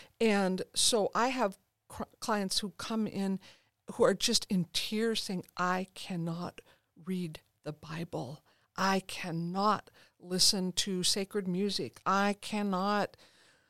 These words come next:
whatever, go walk in a church. <laughs> One of my dear, oh, my dear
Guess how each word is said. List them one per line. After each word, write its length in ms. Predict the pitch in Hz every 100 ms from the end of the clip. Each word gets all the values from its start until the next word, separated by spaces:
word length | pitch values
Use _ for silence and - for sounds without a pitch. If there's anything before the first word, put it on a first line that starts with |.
| _ _ _ _ -
whatever, 560 | - 196 247 269 254 202
go 120 | 220
walk 400 | 196 196 214 -
in 80 | 233
a 60 |
church. 580 | 214 - 226 254 - -
<laughs> 20 |
One 200 | - 220
of 80 | 233
my 200 | 185 165 160 160
dear, 460 | - 202 196 185 165 _
oh, 340 | 240 220 185 - _ -
my 180 | 208 196 _ -
dear 440 | 202 190 180 175